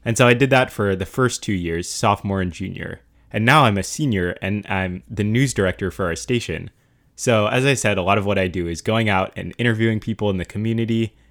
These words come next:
and putting together these news features, which we play on our morning show, which is Breakfast on the Bridge. And oftentimes, the conversations I have with people are a lot longer than just the two or three minute snippet that you'll get on that morning show.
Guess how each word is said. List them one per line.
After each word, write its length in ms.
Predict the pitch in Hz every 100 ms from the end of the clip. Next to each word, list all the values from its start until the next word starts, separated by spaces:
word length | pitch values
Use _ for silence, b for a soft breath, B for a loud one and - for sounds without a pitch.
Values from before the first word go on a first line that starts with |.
| -
and 100 | 107
putting 240 | 131 135
together 420 | 135 123 110 104 101
these 220 | 95 92
news 320 | 92 110 117
features, 500 | - 85 82 80 -
which 200 | 101 -
we 100 | 107
play 220 | - 107
on 60 | 95
our 100 | 92
morning 320 | 104 117 110
show, 240 | - 104
which 240 | 95 92 -
is 200 | 87 85
Breakfast 520 | - 107 - 104 -
on 100 | 92
the 80 | 90
Bridge. 480 | 85 101 - - -
And 120 | 120
oftentimes, 800 | 160 - 117 98 92 95 - - _ -
the 60 |
conversations 640 | 127 127 127 123 120 117 101
I 100 | 92
have 160 | 92
with 160 | 92 92
people 320 | 104 98 98 -
are 320 | 87 85 80 b b _
a 80 | -
lot 300 | 104 104 104
longer 400 | 95 101 101 85
than 220 | 82 85
just 220 | 85 85 -
the 80 |
two 220 | 98 - 107
or 120 | 98
three 200 | - 104
minute 300 | 95 87 -
snippet 380 | - 107 90 -
that 160 | 85
you'll 160 | 92 90
get 180 | 95 87
on 140 | 87
that 260 | 82 - -
morning 300 | 104 101 -
show. 320 | 95 87